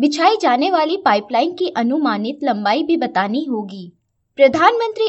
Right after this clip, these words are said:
आवास योजना के नियम बदले, लाभुकों को देने होंगे पच्चीस हजार रुपए। खबर है जमशेदपुर से। प्रधानमंत्री आवास योजना तृतीय घटक में पुराने नियमों में बदलाव किया गया है। नए नियमों के तहत पीएम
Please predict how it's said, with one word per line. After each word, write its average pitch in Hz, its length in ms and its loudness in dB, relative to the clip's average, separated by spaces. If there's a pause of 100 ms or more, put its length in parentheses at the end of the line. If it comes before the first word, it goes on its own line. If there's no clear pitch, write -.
आवास 262 420 6
योजना 302 380 0
के 403 180 -2
नियम 302 420 2
बदले, 233 380 0 (200)
लाभुकों 370 560 2
को 440 120 -2
देने 277 320 0
होंगे 254 400 0 (220)
पच्चीस 349 420 0
हजार 294 300 2
रुपए। 202 440 -4 (180)
खबर 359 320 4
है 453 100 0
जमशेदपुर 302 680 -2
से। 214 240 -8 (140)
प्रधानमंत्री 415 680 2 (100)
आवास 226 440 2
योजना 226 380 -4 (160)
तृतीय 392 380 0
घटक 320 320 4
में 403 160 0
पुराने 277 480 2
नियमों 269 400 0
में 359 180 2
बदलाव 233 480 2
किया 247 220 0
गया 220 240 -2
है। 226 220 -4 (220)
नए 285 260 6
नियमों 349 380 0
के 392 180 -6
तहत 247 360 0 (100)
पीएम 320 320 2